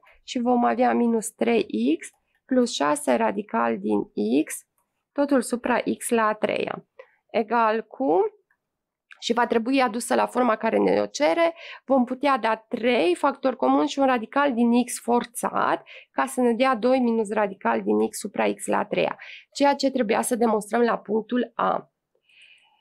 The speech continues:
Am făcut artificii de calcul, am scris pe, am scris acest raport ca radical din x supra x la doua, ca x la puterea minus trei pe doi.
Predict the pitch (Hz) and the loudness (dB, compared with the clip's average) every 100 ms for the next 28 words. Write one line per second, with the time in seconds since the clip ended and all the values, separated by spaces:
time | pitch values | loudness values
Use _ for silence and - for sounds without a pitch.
0 | _ _ _ _ _ _ _ 254 262 262 | _ _ _ _ _ _ _ -2 0 0
1 | 320 - - - 247 269 285 269 269 262 | -2 -2 -4 -4 -4 -6 -4 -2 0 -2
2 | 269 277 254 247 262 262 - 269 262 254 | 0 0 0 -2 -6 -8 -4 0 2 0
3 | - - - _ _ _ _ _ _ _ | -2 -6 -12 _ _ _ _ _ _ _
4 | _ _ _ _ _ _ _ - 247 - | _ _ _ _ _ _ _ -6 -6 -4
5 | 262 269 269 262 247 247 240 247 262 - | -2 0 0 -2 -2 -2 0 0 0 0
6 | 240 226 240 214 - 254 220 240 233 233 | 0 2 0 -4 -2 -2 0 0 0 -2
7 | - 233 220 233 208 208 226 226 226 226 | -2 -2 -2 -2 0 2 0 0 -2 -2
8 | - 226 208 240 233 220 220 - 196 190 | -2 -2 -2 0 0 2 -2 -2 -4 -4
9 | 185 180 131 131 | -2 0 0 -2